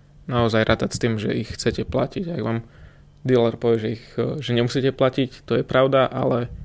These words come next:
chcete ich platiť. To, toto keď si vezmete z tohto stageu, tak, e, bude to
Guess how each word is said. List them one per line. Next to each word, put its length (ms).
chcete 320
ich 160
platiť. 480
To, 240
toto 240
keď 160
si 100
vezmete 720
z 40
tohto 480
stageu, 480
tak, 400
e, 240
bude 400
to 240